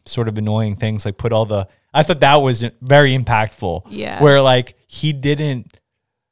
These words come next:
Speaker 1: um, Andrew, the Andrew character didn't like to eat the popcorn mixed in with the chocolate. He just ate the popcorn, but yet Paul Reiser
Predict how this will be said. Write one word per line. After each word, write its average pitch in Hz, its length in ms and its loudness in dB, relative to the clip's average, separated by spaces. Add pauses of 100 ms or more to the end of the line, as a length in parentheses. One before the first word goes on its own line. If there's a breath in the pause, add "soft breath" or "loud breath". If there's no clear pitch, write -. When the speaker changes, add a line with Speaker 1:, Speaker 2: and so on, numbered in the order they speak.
(320)
Speaker 1:
um, 117 520 2 (640)
Andrew, 127 640 0 (400)
the 131 80 -4
Andrew 127 260 -2
character 127 300 -2
didn't 123 320 0
like 123 220 -2
to - 120 -14
eat 120 360 -10
the 113 140 -6
popcorn 120 680 -2
mixed 113 340 -6
in 110 300 -4 (400)
with 117 160 -8
the 117 80 -4
chocolate. 113 440 0
He 113 100 -6
just 120 180 -4
ate 120 120 -4
the 110 80 -6
popcorn, 113 560 -2
but 110 120 -4
yet 113 260 -2
Paul 127 200 4
Reiser 117 540 -2